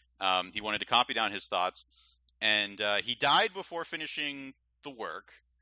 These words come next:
um, but he gets reasonably far into it, enough so that the edition I'm holding in my hands right now is a pure wall of text with no illustrations, and it is five hundred and fifty pages long.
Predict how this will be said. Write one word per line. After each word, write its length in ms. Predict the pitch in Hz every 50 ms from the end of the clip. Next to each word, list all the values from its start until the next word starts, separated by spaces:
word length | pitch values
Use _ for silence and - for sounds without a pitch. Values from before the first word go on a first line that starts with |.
| _ _ _ _ _ _ -
um, 340 | 110 107 104 104 104 104 95
but 100 | 113 113
he 100 | 120 117
gets 280 | - 147 143 - - - _ _ _ _ - 247
reasonably 460 | 180 240 254 233 226 214 180 185 170
far 260 | - - 160 151 143
into 240 | 143 143 - - 123
it, 100 | 113 -
enough 220 | 127 143 160 160
so 320 | - - - 156 147 147 147
that 160 | 131 131 123 -
the 200 | - 127 120 120
edition 320 | 123 120 147 160 - 151 135
I'm 140 | 131 127
holding 240 | 127 135 139 131 131
in 80 | 127 120
my 140 | 123 120 117
hands 260 | 123 123 123 120 -
right 180 | 123 120 117 -
now 320 | 117 113 113 110 110 110 - _ _ _ _ _ _ - -
is 560 | 113 110 110 107 107 107 101 98 - - _ _ - -
a 160 | 110 110 107
pure 440 | - - - - 170 175 185 185 185
wall 300 | 175 156 151 147 143 139
of 140 | 131 117 -
text 440 | - - 123 117 117 - - - - -
with 180 | 110 107 98
no 280 | 110 113 127 143 160 156
illustrations, 880 | 139 135 131 123 - - - 117 110 107 - - 101 101 101 101 - - _ _ _ _ -
and 120 | 107 107 110
it 80 | 104
is 120 | 107 104 -
five 300 | - - 139 147 139 135
hundred 240 | 135 123 117 117
and 100 | 107 104
fifty 260 | - 113 - - 107 98
pages 380 | - 101 95 85 87 85 -
long. 200 | 85 82 80 -